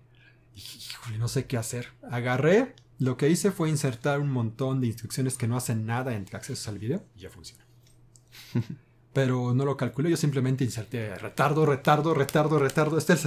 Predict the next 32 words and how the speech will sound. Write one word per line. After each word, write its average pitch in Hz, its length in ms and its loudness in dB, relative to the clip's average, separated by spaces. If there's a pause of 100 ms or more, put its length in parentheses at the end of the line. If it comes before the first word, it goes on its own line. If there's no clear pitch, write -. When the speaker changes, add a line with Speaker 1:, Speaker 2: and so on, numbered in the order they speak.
Speaker 1:
el 131 80 -2
juego 156 320 6
que 151 100 6
más 147 220 4
se 175 100 0
tarda - 460 2 (280)
Speaker 2:
En 104 400 6
cargar 113 300 6
Speaker 1:
en 120 80 6
Speaker 2:
por 143 120 4
Speaker 1:
poner 143 140 8
Speaker 2:
eso. 139 100 2
Speaker 1:
sus 139 120 4
gráficas, 135 500 2
¿no? 165 200 0 (480)
Pero 101 160 -4
funcionó. 113 400 -2 (360)
Y 113 100 -2
ya 127 100 0
salí. 160 260 -2 (640)
Entonces, 175 560 0
pues 151 260 2
es 247 140 0
un 190 100 2
juego 151 280 4
bastante 110 340 -4
sencillo. 156 320 -2
Te 117 100 -4
metes 107 220 -8
en - 40 -8
el 85 40 -8
laberinto, 160 800 -2